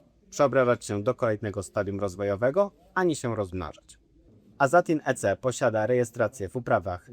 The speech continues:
takich jak cukinia, melon, pomidor, dynia, oberżyna, e, w zwalczaniu takich szkodników jak tuta absoluta, mąśliki, miniarki, mszyce, gąsienice sówkowatych,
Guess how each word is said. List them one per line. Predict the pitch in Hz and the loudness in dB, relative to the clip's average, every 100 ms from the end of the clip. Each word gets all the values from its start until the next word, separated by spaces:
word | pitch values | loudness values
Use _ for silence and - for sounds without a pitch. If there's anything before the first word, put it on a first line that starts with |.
| 113 | -2
takich | 120 101 87 | -2 -4 -10
jak | 85 - _ _ _ | -10 -12 _ _ _
cukinia, | - 151 160 143 135 117 110 - _ - | -10 -4 0 2 2 0 -2 -16 _ -8
melon, | 127 127 120 117 120 - _ _ _ | 0 2 4 4 0 -8 _ _ _
pomidor, | 151 135 127 113 113 107 _ _ _ _ _ _ | 0 2 2 4 2 2 _ _ _ _ _ _
dynia, | 117 131 123 117 113 - _ _ - | 0 2 4 2 0 -8 _ _ -4
oberżyna, | 139 135 117 120 117 120 135 - _ _ _ _ | 2 4 4 0 2 0 0 -8 _ _ _ _
e, | 107 107 | -2 -2
w | 127 | 0
zwalczaniu | 143 170 - 131 110 98 _ - | 4 4 2 0 0 -4 _ -2
takich | 151 - 123 | -2 0 -6
szkodników | - 101 101 - 90 - | -4 -6 -6 -10 -10 -6
jak | 87 - - _ _ _ _ _ | -6 -6 -18 _ _ _ _ _
tuta | - 143 127 | -10 2 2
absoluta, | 107 - 117 139 - 127 113 _ _ - | 2 0 -4 -4 0 0 -2 _ _ -4
mąśliki, | 147 147 - 127 120 120 117 - - | -2 -2 -4 -8 -4 -4 -4 -8 -6
miniarki, | 127 131 123 113 104 127 120 | -2 0 2 0 -2 -8 -6
mszyce, | 117 - 131 - 123 117 - _ _ | -8 -6 -6 -2 -2 -2 -6 _ _
gąsienice | 143 139 - 117 - 95 | -2 -2 0 -2 -2 -6
sówkowatych, | - 143 - 135 127 120 117 - | -4 -6 -2 0 0 0 -4 -6